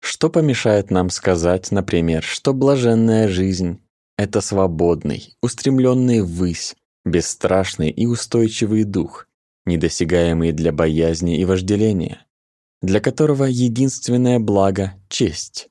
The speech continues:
единственное зло — позор, а всё прочее — куча дешёвого барахла, ничего к блаженной жизни не прибавляющее и ничего от неё не отнимающее?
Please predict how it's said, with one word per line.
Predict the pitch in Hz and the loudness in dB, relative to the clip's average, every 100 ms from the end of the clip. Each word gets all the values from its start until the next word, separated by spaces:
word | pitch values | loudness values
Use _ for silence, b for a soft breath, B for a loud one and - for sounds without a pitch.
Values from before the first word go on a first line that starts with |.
| _ _ _ - | _ _ _ -4
единственное | 87 78 87 - - 87 87 85 | -2 0 -2 -2 -4 0 2 2
зло — | 82 82 80 80 _ - | 0 2 0 -2 _ -2
позор, | 98 104 98 65 - _ _ _ _ _ - | -2 0 -2 -2 -8 _ _ _ _ _ -2
а | 92 | -2
всё | - 101 | 0 -2
прочее — | 92 104 104 - 82 - - _ - | 0 0 0 -2 -6 -6 -12 _ -8
куча | - 135 - 135 | -2 -2 0 -2
дешёвого | 131 - 110 104 101 104 | -2 0 0 2 2 0
барахла, | 98 101 92 - 87 85 90 _ _ _ - | 2 2 0 0 0 0 -2 _ _ _ -6
ничего | 135 131 143 131 127 | -2 0 0 2 2
к | |
блаженной | 107 104 98 98 92 90 | 2 2 2 2 2 2
жизни | 87 87 85 | 2 0 0
не | 85 85 | 0 0
прибавляющее | - 90 82 80 82 90 87 - 95 95 95 - _ _ | -2 0 0 0 0 0 -2 -4 -6 -6 -8 -14 _ _
и | - | -2
ничего | 143 139 - 110 95 101 | 0 0 0 -2 0 0
от | 95 - | 0 0
неё | 85 82 | 0 0
не | 82 82 | 0 0
отнимающее? | 82 104 107 113 85 76 - - - | -2 -2 0 0 0 -2 -8 -10 -12